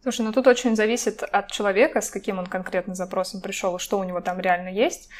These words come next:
и знает ли он про свое детство, потому что многие, например, говорят: «А че мне туда копать?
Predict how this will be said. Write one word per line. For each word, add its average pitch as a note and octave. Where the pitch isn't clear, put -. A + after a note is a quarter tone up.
и A#3
знает G3+
ли F#3+
он F3
про F#3
свое F#3
детство, G3+
потому F#3
что -
многие, G3+
например, F#3+
говорят: F3+
«А F#3
че -
мне F#3
туда F3+
копать? C4